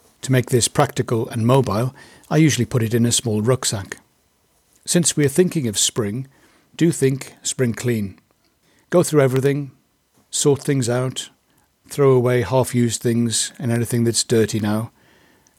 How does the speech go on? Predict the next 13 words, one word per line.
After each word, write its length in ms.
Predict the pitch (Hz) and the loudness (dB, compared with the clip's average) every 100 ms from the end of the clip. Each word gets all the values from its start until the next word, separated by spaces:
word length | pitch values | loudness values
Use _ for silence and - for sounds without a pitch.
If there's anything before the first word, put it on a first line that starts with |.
| _ | _
and 160 | 143 127 | 0 2
replenish 460 | 123 120 113 - | 2 2 0 0
your 80 | 113 | -2
stocks. 520 | - 110 95 - - - _ _ _ _ _ _ _ _ _ _ _ _ - | -2 -4 -6 -8 -10 -12 _ _ _ _ _ _ _ _ _ _ _ _ -6
So, 320 | 196 175 110 | 0 0 0
we've 120 | - 110 | -4 -2
thought 140 | 135 | -2
about 200 | 120 117 | 0 0
matings, 580 | 120 143 175 190 196 - _ _ - | 2 0 0 -2 -4 -10 _ _ -14
we've 100 | - | -8
thought 140 | 160 | -2
about 180 | 170 165 | -2 -2
shearing, 480 | - 185 123 95 | 2 4 4 0